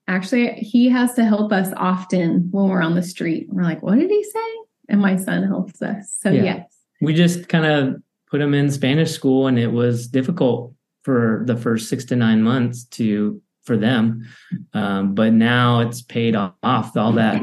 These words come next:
Speaker 2: that struggle that they went to, because they have English and Spanish so well. It's, they're
Speaker 1: Mm-hmm.
Speaker 2: way past us. And, uh, so they can engage, you know, people. If, if I'm struggling with a word or something and they're with me, they can jump in and help. Um, and so,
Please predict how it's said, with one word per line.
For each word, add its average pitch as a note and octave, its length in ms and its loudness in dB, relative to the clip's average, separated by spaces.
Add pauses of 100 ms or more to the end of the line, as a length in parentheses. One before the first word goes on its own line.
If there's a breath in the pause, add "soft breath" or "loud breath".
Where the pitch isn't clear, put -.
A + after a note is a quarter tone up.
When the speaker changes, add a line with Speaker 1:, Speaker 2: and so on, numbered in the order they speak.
(120)
Speaker 2:
that A2 320 -2
struggle A#2 480 -2
that A2 140 2
they G2+ 140 0
went A2 260 0
to, G2 180 -4
because G2+ 400 -4
they G2+ 140 -2
have F#2+ 300 -4
English B2 360 0
and A2+ 240 2
Spanish A2 460 -2
so A#2 280 0
well. A2 380 0
It's, G#2+ 180 -4
they're B2+ 260 2
Speaker 1:
Mm-hmm. A#2+ 160 2
Speaker 2:
way C3 280 4
past A#2 420 -4
us. A2 360 -4 (500 loud breath)
And, G#2+ 340 2
uh, G2+ 380 -2 (100)
so B2 220 -4
they A#2+ 300 2
can A#2+ 340 0
engage, A#2 760 0
you B2+ 120 -2
know, G#2 340 -2
people. B2+ 340 0
If, B2 160 0
if - 160 -4
I'm C3+ 280 4
struggling C3+ 480 0
with B2 120 0
a B2 80 2
word A#2+ 320 2
or A#2+ 80 2
something A#2+ 360 -2
and A2+ 100 0
they're A#2+ 160 0
with B2+ 220 -2
me, B2 100 -2
they A#2 280 2
can A#2+ 180 0
jump A2+ 260 0
in A2 140 2
and G2+ 120 0
help. A2 360 -2 (420 loud breath)
Um, G3 460 -2
and G#3 200 -2
so, G2 400 -4